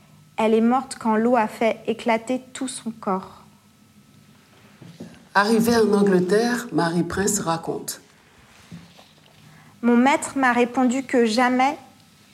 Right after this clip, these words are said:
Speaker 1: il ne me vendrait ma liberté, que si je voulais être libre, j'étais libre en Angleterre et que je pouvais aller voir ce que me ferait la liberté.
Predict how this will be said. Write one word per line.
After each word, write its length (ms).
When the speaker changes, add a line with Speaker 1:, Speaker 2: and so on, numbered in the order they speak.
Speaker 1:
il 160
ne 80
me 180
vendrait 460
ma 160
liberté, 680
que 120
si 280
je 100
voulais 320
être 240
libre, 260
j'étais 300
libre 320
en 140
Angleterre 500
et 80
que 140
je 100
pouvais 300
aller 240
voir 280
ce 160
que 200
me 120
ferait 440
la 120
liberté. 680